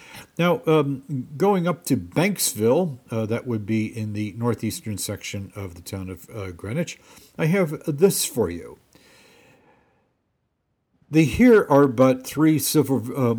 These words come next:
War veterans in Banksville, and all of them are feeble old men. Uh, by the way, this comes from the year nineteen oh eight. I forgot to mention that.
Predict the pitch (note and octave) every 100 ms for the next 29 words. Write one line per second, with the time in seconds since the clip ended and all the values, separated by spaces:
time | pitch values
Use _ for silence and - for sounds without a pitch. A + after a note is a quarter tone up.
0 | A2+ B2+ A#2 G#2+ B2+ G2+ F#2+ G2 A2 G2+
1 | A2 A2 F#2 F2+ F#2+ A2 - _ _ _
2 | _ - D3 D#3+ C#3+ - D#3+ E3+ G#2 F2+
3 | F#2+ F2+ A#2 B2 A#2+ - A2 G#2 F#2+ F#2
4 | G2 C#3+ A#2 - F2+ C3 G#2+ A#2 A2+ G#2
5 | A2+ A#2 - A2 B2 C3 - - - B2
6 | B2 A#2+ A2 - - A#2+ A#2+ A#2 B2 A2
7 | G#2+ G#2+ A2+ G#2 G#2+ A2+ F#2 F2+ G2+ D#2+
8 | - F#2 - F2+ F2 - F2 E2+ - G2
9 | D3